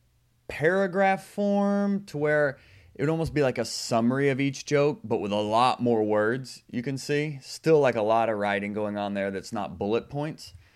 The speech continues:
And then from there, it, um,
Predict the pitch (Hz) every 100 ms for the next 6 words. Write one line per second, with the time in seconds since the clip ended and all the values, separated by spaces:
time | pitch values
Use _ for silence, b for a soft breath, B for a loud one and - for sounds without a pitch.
0 | b b b b _ - 190 202 208 208
1 | 196 196 180 175 190 185 156 160 202 196
2 | B B _ _ _ _ _ _ - 143
3 | 151 147 147 143 143 139